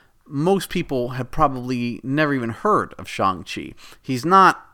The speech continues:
an Iron Man or a Hulk or a, a Captain America or Spider-Man. Certainly not. And he's really not even, like, a step below, like, a, a Black Panther or, or Captain Marvel.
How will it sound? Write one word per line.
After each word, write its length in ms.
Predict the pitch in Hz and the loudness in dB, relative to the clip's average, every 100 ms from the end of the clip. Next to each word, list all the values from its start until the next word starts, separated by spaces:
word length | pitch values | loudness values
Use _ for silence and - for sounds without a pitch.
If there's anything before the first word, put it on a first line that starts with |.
| _ _ _ _ _ - - | _ _ _ _ _ -20 -8
an 120 | 110 | -4
Iron 320 | 110 110 104 | 0 0 -2
Man 360 | 98 98 92 92 | -2 -2 -4 -6
or 140 | 87 | -4
a 80 | 87 | -4
Hulk 500 | 113 104 87 - - | 0 0 0 -8 -12
or 360 | 90 90 90 87 | -8 -6 -4 -4
a, 300 | 85 65 92 | -6 -6 -8
a 80 | |
Captain 380 | 92 113 104 107 | -4 -2 0 -2
America 380 | 101 101 98 - | -2 -2 -4 -8
or 60 | - | -10
Spider-Man. 600 | - 107 87 71 58 - | 0 0 0 -10 -14 -10
Certainly 460 | - 196 98 82 | 2 2 2 -8
not. 320 | 73 - - - - - - - - _ - | -12 -12 -14 -20 -20 -20 -20 -20 -20 _ -6
And 200 | 143 156 | -2 2
he's 300 | 156 170 113 | 4 2 0
really 380 | 107 202 294 214 | 2 2 2 2
not 240 | 175 180 | 4 4
even, 580 | 180 180 180 180 175 151 - - - _ - _ _ _ _ - | 4 2 2 0 -2 -6 -12 -20 -20 _ -20 _ _ _ _ -2
like, 220 | 170 - | -2 0
a 60 | 156 | -4
step 340 | - 220 160 | 4 2 4
below, 560 | 170 190 262 117 90 - | 2 4 4 2 -2 -2
like, 240 | 123 110 | 0 0
a, 200 | 120 107 - | -2 -4 -10
a 120 | - | -8
Black 300 | 123 147 156 | -2 0 0
Panther 540 | - 139 - 120 92 78 | -2 -4 -2 -2 -2 -4
or, 260 | 107 110 | -2 -2
or 180 | 110 107 | 0 -2
Captain 360 | 104 156 - 139 | 0 0 0 0
Marvel. 520 | 151 233 139 64 - | 0 -2 -2 -6 -10